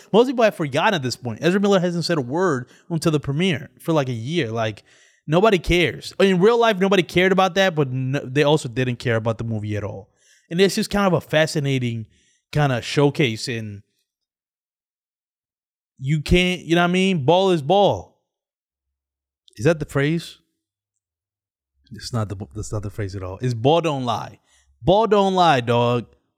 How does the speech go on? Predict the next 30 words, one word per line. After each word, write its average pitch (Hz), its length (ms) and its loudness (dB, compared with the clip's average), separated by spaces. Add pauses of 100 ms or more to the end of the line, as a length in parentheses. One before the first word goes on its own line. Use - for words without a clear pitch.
Ball 170 260 4
don't 190 260 2
lie. 151 240 4
Like, 123 240 -2
I 170 60 4
don't 208 140 2
care 196 140 4
how 175 100 2
many 180 220 -2
tricks 175 400 -2
you 175 80 -2
wanna, 170 360 0
you, 151 180 -8
you, 143 180 -6
you, 156 320 -8
you 127 220 -10
know 160 320 -6
what 170 200 0
I 185 100 4
mean? 190 240 0
Like, 170 180 2
you 180 80 -2
wanna, 180 200 0
you 175 140 -8
can 185 140 -6
get 175 140 2
off, 170 280 2 (240)
you 202 100 -10
can 233 220 0
have 196 540 0